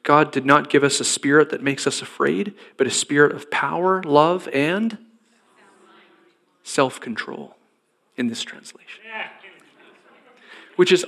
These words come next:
oddly ideal for my purposes this morning, I, I admit. Okay? "God did not give us a spirit that makes us afraid, but a spirit of power, love, and self-control."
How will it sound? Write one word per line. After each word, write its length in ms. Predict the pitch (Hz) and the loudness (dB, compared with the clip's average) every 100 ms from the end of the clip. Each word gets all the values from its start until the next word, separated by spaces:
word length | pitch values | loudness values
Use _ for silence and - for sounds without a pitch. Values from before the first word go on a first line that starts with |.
| - | 4
oddly 560 | 185 190 190 185 180 | 8 8 6 0 0
ideal 400 | 160 147 131 123 | 0 0 2 2
for 180 | 117 131 | 2 -4
my 300 | 113 - 127 | -6 -8 -8
purposes 540 | - 135 - - - - | -4 -6 -6 -12 -12 -12
this 200 | 139 - | -10 -10
morning, 320 | - - 113 | -10 -10 -8
I, 140 | 123 127 135 139 | -2 -2 -2 0
I 120 | 135 | 0
admit. 340 | 120 127 113 - - - - - - - - - _ _ | 0 -6 -8 -12 -20 -20 -20 -20 -20 -20 -14 -14 _ _
Okay? 280 | - 135 - _ _ _ _ - - - | -20 -18 -20 _ _ _ _ -20 -12 2
"God 180 | 143 147 | 4 4
did 140 | 147 | 4
not 260 | 151 175 156 | 6 4 4
give 140 | 175 | 2
us 160 | 175 180 | 2 0
a 20 | |
spirit 380 | - - 160 156 | 0 4 4 4
that 80 | 135 | 2
makes 240 | 139 - | 0 0
us 120 | 147 | -4
afraid, 480 | 147 - 131 120 117 | -4 2 4 6 4
but 140 | 127 | 2
a 40 | 127 | 0
spirit 360 | - 147 147 135 | -4 2 4 4
of 200 | - - | 0 -6
power, 420 | 135 143 160 160 | -2 -2 -2 -2
love, 500 | 139 131 131 135 - | 0 2 2 -4 -14
and 120 | 120 | -14
self-control." 840 | - 123 123 - - 113 - - | -10 -10 -10 -16 -18 -16 -16 -16